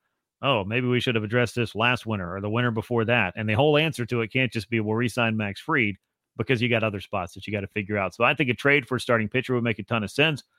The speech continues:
Will that happen? Who will it be? I'm not exactly sure, but I think it would answer a,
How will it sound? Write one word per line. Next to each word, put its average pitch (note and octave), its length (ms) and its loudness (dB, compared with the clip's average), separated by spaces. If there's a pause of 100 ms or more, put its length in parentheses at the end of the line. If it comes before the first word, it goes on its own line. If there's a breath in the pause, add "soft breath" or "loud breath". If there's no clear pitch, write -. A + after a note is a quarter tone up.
(220)
Will A#2+ 140 6
that A#2+ 120 8
happen? C#3+ 420 4
Who A2 120 -4
will C#3+ 140 2
it G#2+ 120 -4
be? D#3 360 0
I'm G#2 140 -2
not A#2+ 140 0
exactly A2+ 400 -2
sure, F3+ 360 -2 (300)
but A2+ 180 4
I A2 100 0
think A#2 160 -2
it A#2+ 40 2
would A#2+ 80 2
answer B2 360 2
a, A#2 200 0